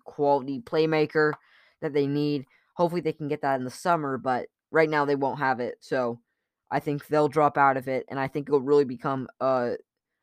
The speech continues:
a three-horse, maybe four-horse if Le-, if team, if Leipzig, Freiburg, and Hoffenheim can catch Leverkusen. But realistically, it's gonna be co-, between Leipzig, Freiburg, and Hoffenheim, and I think Leipzig by far have the most talent, and I would give them the edge.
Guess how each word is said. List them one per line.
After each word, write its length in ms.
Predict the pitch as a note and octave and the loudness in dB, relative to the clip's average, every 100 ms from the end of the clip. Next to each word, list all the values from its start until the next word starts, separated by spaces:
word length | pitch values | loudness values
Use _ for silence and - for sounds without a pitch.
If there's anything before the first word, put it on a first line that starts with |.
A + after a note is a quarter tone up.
| _ _ _ | _ _ _
a 80 | D3 | -6
three-horse, 880 | D3 - D3 D3+ C#3+ - D3 C#3+ - | -6 -4 0 0 -2 0 2 2 0
maybe 440 | D3 C#3+ D3 C3+ - _ | -4 -2 -4 -6 -12 _
four-horse 680 | - D3 D3 C#3+ C#3 - | 0 2 2 0 0 -2
if 180 | C3+ B2 C3+ | -8 -8 -6
Le-, 180 | C3+ - | -6 -2
if 240 | C3+ D#3 _ _ | -6 -6 _ _
team, 240 | D3 C#3+ - | -6 -6 -4
if 180 | C3+ B2 A#2 | -6 -6 -4
Leipzig, 560 | C#3 C#3 - C#3+ B2+ | -2 -2 -2 -4 -4
Freiburg, 340 | - C3+ C3 B2+ | 0 0 0 -4
and 100 | C3 | -6
Hoffenheim 400 | A#2 A#2+ A#2+ A#2+ | -6 -6 -6 -6
can 160 | C3 B2 | -8 -6
catch 240 | E3 D3+ | -6 -2
Leverkusen. 560 | F#3+ E3+ E3 E3+ E3 D3+ | -2 -2 -2 -4 -2 -2
But 160 | C#3+ _ _ - _ | -2 _ _ -20 _
realistically, 560 | F3 F#3+ F3+ F3 - D#3 | 4 6 4 0 -4 -4
it's 80 | - | -2
gonna 160 | D3 | -2
be 140 | C#3+ C3 | -2 -2
co-, 200 | D#3+ - _ _ _ | -6 -6 _ _ _
between 480 | D3+ C#3 - C#3+ C#3 - _ _ _ _ | -8 -6 -2 0 -2 -6 _ _ _ _
Leipzig, 340 | D3 D#3 D3 B2 | 0 0 -2 -2
Freiburg, 380 | D3 C3 C3+ | -2 0 -4
and 100 | B2+ | -6
Hoffenheim, 480 | C#3+ C#3 C#3 B2 B2+ | 0 0 0 -4 -4
and 120 | C3 | 4
I 80 | C#3 | 4
think 180 | - C3+ | 4 0
Leipzig 380 | C3+ C3+ - A#2 _ _ | 2 2 0 -10 _ _
by 160 | C3+ C#3+ | 4 4
far 260 | C#3 C3+ | 4 0
have 240 | C3 C3+ - | 2 -2 -2
the 80 | C3+ | -2
most 260 | C3 A#2+ | -2 -2
talent, 340 | E3+ D3 C#3 A2+ | 2 2 2 -2
and 100 | C3 | -2
I 100 | C3 | -2
would 160 | A#2+ | -2
give 180 | C3+ G#2+ | -4 -2
them 220 | C3+ C3 | -2 -2
the 160 | B2+ A#2+ | -2 0
edge. 460 | D3+ D#3 C#3+ - | 4 4 4 -6